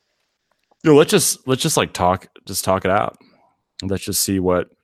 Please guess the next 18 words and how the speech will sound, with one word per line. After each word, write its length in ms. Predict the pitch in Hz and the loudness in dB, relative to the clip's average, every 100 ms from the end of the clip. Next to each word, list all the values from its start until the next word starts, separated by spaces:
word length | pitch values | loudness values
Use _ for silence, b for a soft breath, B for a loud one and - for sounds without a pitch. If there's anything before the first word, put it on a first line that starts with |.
| _ _ _ _ _ _ - | _ _ _ _ _ _ -8
what 180 | 95 90 | -2 0
happens. 420 | 90 95 73 73 | 0 0 -2 -6
Like, 100 | 78 | -4
what 140 | 85 | -2
are 40 | 90 | 0
we, 200 | 87 85 | 0 -2
what 140 | 82 | -2
are 60 | 87 | -2
we 100 | 87 | -2
just 200 | 85 - | -4 -4
kinda 180 | 87 87 | -4 -4
chilling 400 | - 87 87 87 | -2 -2 -2 -2
and 120 | 85 | -4
thinking 240 | 95 92 | -4 -2
about 240 | 85 87 80 | -2 0 0
right 200 | 85 67 | -2 -2
now? 420 | 82 95 92 78 | -4 -4 -4 -4
And 320 | 80 82 85 | -6 -8 -12